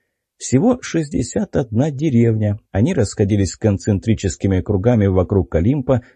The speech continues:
на расстоянии десяти километров друг от друга.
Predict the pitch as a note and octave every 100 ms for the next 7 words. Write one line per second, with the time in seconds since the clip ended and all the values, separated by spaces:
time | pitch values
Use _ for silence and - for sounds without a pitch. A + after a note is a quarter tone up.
0 | - A2 A2 G#2 G2 - G#2 B2+ A2 G#2+
1 | F#2+ G2 G2+ - G#2 - G#2 E2+ G#2 B2+
2 | G#2+ A2 G#2 F#2 G#2+ G2+ A2 B2+ C#3+ D#3+
3 | A#2 F#2+ F2+